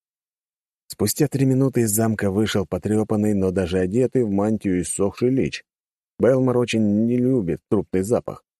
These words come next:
потому все его творения либо вяленые, либо вообще лишённые плоти. Этого некромант почистить от кожи и мяса не успел, потому просто иссушил ткани, чтобы не гнили. Некромант передал мне управление над своим созданием,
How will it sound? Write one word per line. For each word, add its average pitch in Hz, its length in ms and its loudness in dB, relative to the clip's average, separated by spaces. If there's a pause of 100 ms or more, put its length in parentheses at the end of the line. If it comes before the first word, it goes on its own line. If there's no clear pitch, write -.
(240)
потому 104 300 0
все - 160 -2
его 85 160 0
творения 98 400 0
либо 87 340 0
вяленые, 127 800 0
либо 107 380 2
вообще 80 440 0
лишённые 90 480 -2
плоти. 65 400 -8 (640)
Этого 165 280 2
некромант 131 540 0
почистить 101 520 -2
от 87 120 -4
кожи 95 300 0
и 95 60 0
мяса 95 260 -2
не 98 120 0
успел, 101 460 0 (220)
потому 117 320 0
просто 127 460 0
иссушил 90 360 -2
ткани, 85 360 0
чтобы 82 260 -6
не 101 120 0
гнили. 67 360 -6 (960)
Некромант 107 480 0
передал 101 380 0
мне 95 160 0
управление 95 600 0
над 92 220 -2
своим 90 240 -2
созданием, 104 580 0